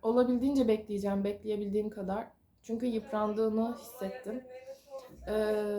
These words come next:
Gratzen'de çok Urban Care'ın müthiş bakım malzemelerinden aldım. Ee, biraz onları yapmak istiyorum. Biraz böyle, böyle bir bakım bombası yapmak istiyorum saçıma.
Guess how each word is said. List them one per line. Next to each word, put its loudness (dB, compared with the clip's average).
Gratzen'de 0
çok -18
Urban 2
Care'ın 0
müthiş -8
bakım -8
malzemelerinden 2
aldım. 0
Ee, -8
biraz 4
onları 4
yapmak -2
istiyorum. -4
Biraz -4
böyle, -4
böyle -8
bir -12
bakım -2
bombası 0
yapmak -8
istiyorum -14
saçıma. -14